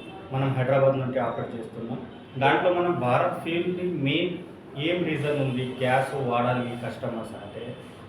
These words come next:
first of all వచ్చేసి ఒక డొమెస్టిక్ సిలిండర్, ఇంటికి వాడే సిలిండర్ కావచ్చు, ఏదైనా డొమెస్టిక్ సిలిండర్ వచ్చేస్తే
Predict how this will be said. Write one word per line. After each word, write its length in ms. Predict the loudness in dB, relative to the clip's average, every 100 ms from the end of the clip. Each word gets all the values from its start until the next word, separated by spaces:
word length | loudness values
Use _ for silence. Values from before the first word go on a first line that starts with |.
| -2
first 180 | 0 2
of 100 | 2
all 120 | 2 2
వచ్చేసి 300 | 2 0 0
ఒక 160 | -2 0
డొమెస్టిక్ 520 | 2 2 2 0 -4 -2
సిలిండర్, 680 | 2 4 4 0 -6 -2
ఇంటికి 340 | 2 2 2 2
వాడే 300 | 4 4 2
సిలిండర్ 460 | 2 0 0 0
కావచ్చు, 460 | 0 0 0 -2 -4
ఏదైనా 420 | 0 0 0 -2
డొమెస్టిక్ 560 | -2 -4 -4 -4 -4 -6
సిలిండర్ 380 | -6 -4 -4 -4
వచ్చేస్తే 640 | -6 -8 -10 -8 -4